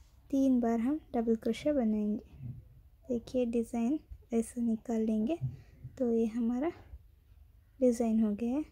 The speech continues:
तो एक double क्रोशे मैंने डाल दिया था, तो अभी दो बाकी है। दो double क्रोशे मैंने इधर डाला है, तो हमारा total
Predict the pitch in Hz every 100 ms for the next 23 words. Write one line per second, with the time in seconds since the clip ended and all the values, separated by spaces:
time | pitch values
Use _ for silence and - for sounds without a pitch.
0 | - - - 240 240 247 - 247 233 226
1 | 233 226 247 226 233 220 220 233 226 226
2 | 226 254 311 - 247 226 214 226 240 226
3 | 233 233 - 226 269 349 - - - -
4 | - - - - - 262 240 226 233 233
5 | 226 - 226 277 254 240 233 370 - -
6 | - 320 392 277 240 247 226 277 - -
7 | - - - - - 247 233 233 247 233
8 | 233 226 294